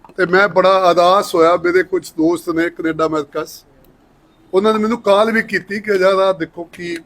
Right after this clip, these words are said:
ਬਣ ਗਿਆ ਪੰਜਾਬ ਦੇ ਵਿੱਚ ਤੁਹਾਡੇ ਹੁੰਦਿਆਂ।" ਤੇ ਕਿਉਂਕਿ ਗੁਰਮੀਤ ਬਾਵਾ ਜੀ ਨਾਲ ਮੇਰੇ ਬਹੁਤ, ਬਹੁਤ ਹੀ ਨੇੜੇ ਦੇ, ਉਹ ਮੇਰੀ ਵੱਡੀ ਭੈਣ ਸੀਗੀ, ਬਹੁਤ ਸੰਬੰਧ ਸੀਗੇ, ਕਿਉਂਕਿ ਮੈਂ,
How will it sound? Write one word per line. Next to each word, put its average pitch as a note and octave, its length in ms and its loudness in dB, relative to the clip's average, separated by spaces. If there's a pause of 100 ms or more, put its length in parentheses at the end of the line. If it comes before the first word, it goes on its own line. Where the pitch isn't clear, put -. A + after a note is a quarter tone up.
(120)
ਬਣ D3+ 160 -2
ਗਿਆ D#3 180 -2
ਪੰਜਾਬ D3 420 -2
ਦੇ D3+ 80 -6
ਵਿੱਚ D3 120 -6
ਤੁਹਾਡੇ D3+ 380 -6
ਹੁੰਦਿਆਂ।" C#3 360 -2 (1300)
ਤੇ F#3 80 -2
ਕਿਉਂਕਿ G#3 400 2
ਗੁਰਮੀਤ G#3 440 0
ਬਾਵਾ A3 260 4
ਜੀ G#3+ 140 -2
ਨਾਲ A3+ 180 2
ਮੇਰੇ G#3 260 4
ਬਹੁਤ, G3 640 -4 (500)
ਬਹੁਤ A3+ 320 0
ਹੀ G#3+ 80 -6
ਨੇੜੇ F3+ 320 0
ਦੇ, E3+ 220 -2
ਉਹ E3+ 120 -4
ਮੇਰੀ E3 220 -4
ਵੱਡੀ D#3+ 260 -6
ਭੈਣ D#3 260 -6
ਸੀਗੀ, D#3 320 -18 (920)
ਬਹੁਤ F3 440 0
ਸੰਬੰਧ D#3+ 340 -2
ਸੀਗੇ, E3 360 -2
ਕਿਉਂਕਿ E3+ 360 -8
ਮੈਂ, D#3+ 320 -2